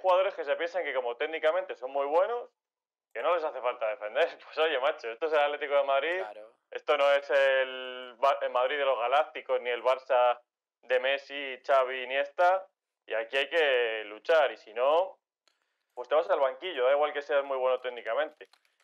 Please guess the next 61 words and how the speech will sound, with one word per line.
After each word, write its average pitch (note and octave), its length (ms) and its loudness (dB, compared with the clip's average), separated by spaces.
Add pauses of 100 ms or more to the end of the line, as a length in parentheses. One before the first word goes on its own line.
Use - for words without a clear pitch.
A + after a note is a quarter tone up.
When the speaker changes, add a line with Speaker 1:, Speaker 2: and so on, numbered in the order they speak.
(100)
Speaker 2:
Y B2+ 60 -20
si - 140 -16
no, G2+ 60 -8
Speaker 1:
Aquí B2+ 80 -4
Speaker 2:
¿para C#3+ 100 2
Speaker 1:
lo - 0 -
que - 20 -6
Speaker 2:
qué C#3+ 60 4
Speaker 1:
hace C#3+ 140 0
Speaker 2:
vienen D3+ 140 0
Speaker 1:
falta D3+ 200 0
son C#3+ 140 2
Speaker 2:
aquí? C#3 100 -12
Si - 140 -20
no, C3+ 80 -6
Speaker 1:
once. C3 80 -10
Speaker 2:
no C#3 80 -10
lo D3 80 -10
entiendo. G#2+ 480 -20 (1160)
Si - 80 -20
so- C3+ 60 -2
Speaker 1:
Once D#3 220 0
tíos G3+ 300 0
que D3+ 100 -2
luchen, C#3+ 420 -4 (180)
porque A2+ 200 -8
si A#2+ 140 -10
no, C#3 140 2
no, D3+ 720 2
es - 80 -14
que D3 300 -2
jugando C3 320 0
así, C#3 200 -2 (1040)
que A2 100 -20
están B2+ 440 2
dormidos, C#3 420 -4
no D3+ 80 -12
se C3+ 120 -14
puede A2 180 -2
hacer G2+ 160 -10
nada. C3+ 320 0 (800)
A B2+ 100 0
ver, C#3 160 2
no C#3 140 -2
todos, D3 420 0
pero, G#2 580 -6
pero G#2 160 -6
por G#2 120 -8
ejemplo, C#3+ 800 2
yo B2+ 120 -2
qué A#2+ 80 -6
sé, C#3+ 160 2
en A#2 80 -4
este C3 200 -4
caso C3 240 -2
Joao A2+ 220 2
Félix D3 300 -2
en A2+ 100 -4
el G#2+ 80 0
gol B2 180 2
de C3 300 2